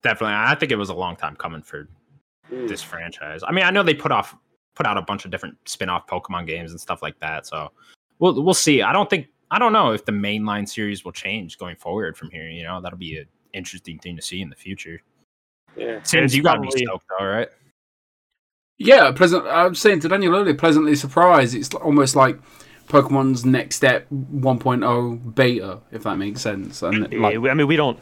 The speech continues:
Speaker 3: we don't know if that's what the future's going to be, you know?
Speaker 4: I, I mean, y-, you've got to think, though, like, I mean, it's too early to say now, but, like,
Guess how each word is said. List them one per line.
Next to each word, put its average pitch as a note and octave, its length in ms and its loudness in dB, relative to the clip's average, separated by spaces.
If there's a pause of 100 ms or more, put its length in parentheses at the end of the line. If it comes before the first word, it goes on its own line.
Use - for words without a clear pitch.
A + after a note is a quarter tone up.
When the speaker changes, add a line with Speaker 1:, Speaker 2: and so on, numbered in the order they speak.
(420)
Speaker 3:
we D#3+ 100 2
don't E3+ 120 2
know C#3 100 4
if C3 60 -2
that's C3+ 200 0
what G#2+ 80 -12
the G#2 60 -16
future's A2+ 360 -12
going F#2+ 180 -12
to F#2 60 -14
be, F#2 280 -12
you G2+ 80 -10
know? G2 180 -12
Speaker 4:
I, - 180 0 (260)
I A#3 60 8
mean, D#3+ 260 4
y-, D#3+ 180 -8
you've F3 260 -2
got F3 140 8
to D3 60 6
think, F3 260 4
though, A#2 120 6
like, A2 240 0 (960)
I - 20 0
mean, C3 140 4
it's C3 100 -2
too D#3+ 160 8
early A#2+ 200 6
to A2 120 -4
say A2+ 220 0
now, A2 340 6
but, G#2 220 -2
like, G#2 220 -6